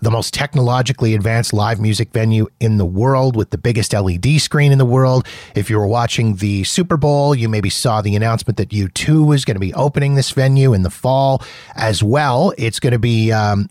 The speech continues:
a part of the Vegas Grand Prix, the Formula One race that's coming to Las Vegas. And Adam and I talked about that. We also talked about Super Bowl and the effect that these, these big, large-scale sporting events are happening on the city of Las Vegas.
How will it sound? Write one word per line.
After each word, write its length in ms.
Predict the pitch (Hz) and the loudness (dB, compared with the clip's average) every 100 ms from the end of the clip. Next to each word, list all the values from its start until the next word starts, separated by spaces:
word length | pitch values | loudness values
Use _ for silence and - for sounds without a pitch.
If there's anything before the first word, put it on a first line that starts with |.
| - | -6
a 80 | |
part 380 | 101 - 123 120 - | -6 -2 -2 -2 -2
of 380 | 117 113 98 92 | 0 0 -2 -2
the 360 | 110 107 104 - - - - | 0 2 0 -2 -12 -14 -6
Vegas 420 | 98 120 117 - | -2 0 -2 -2
Grand 300 | 113 113 110 | -2 -2 -2
Prix, 300 | 185 165 95 | 0 0 0
the 300 | 95 95 98 | 0 0 -2
Formula 440 | - 123 113 113 | -4 -4 0 2
One 220 | 120 156 | 2 2
race 240 | 131 95 - | 2 0 -2
that's 140 | 101 | -4
coming 200 | 113 98 | -2 0
to 60 | 98 | 0
Las 280 | 90 87 - | 0 -2 -2
Vegas. 380 | 104 82 87 | -2 -2 -2
And 80 | 104 | -2
Adam 240 | 107 117 120 | -2 -2 -2
and 80 | |
I 80 | 117 | -2
talked 340 | - 104 101 - | -2 -4 -4 -4
about 300 | 95 104 - | -2 -4 -4
that. 400 | 101 135 151 - | -4 -2 -2 -4
We 120 | 107 | -4
also 260 | 101 104 104 | -4 -4 -4
talked 340 | - 98 - | -4 -4 -2
about 300 | 98 95 90 - - - | -2 -2 -4 -8 -20 -12
Super 340 | - 208 175 160 | -4 -2 0 2
Bowl 440 | 147 143 143 143 | 2 2 4 2
and 140 | 98 95 - | 0 -4 -4
the 120 | 98 | -4
effect 360 | - 151 143 | -2 -2 -2
that 140 | - - | -4 -2
these, 320 | 107 95 - - | -2 -2 -4 -4
these 180 | 110 95 _ - | -4 -4 _ -4
big, 220 | 156 160 | 0 2
large-scale 680 | 123 113 135 139 - 127 107 | 2 2 0 -2 -2 0 0
sporting 420 | - - 139 143 | -2 -2 2 2
events 320 | 127 127 123 | 2 0 0
are 80 | 98 | -2
happening 520 | - - 143 147 131 | -2 -4 -2 0 2
on 140 | 123 120 | 2 2
the 80 | 110 | 0
city 300 | - 127 123 | 0 0 0
of 80 | |
Las 280 | 110 117 110 | 0 0 -2
Vegas. 400 | - 113 113 117 | -2 -2 0 -2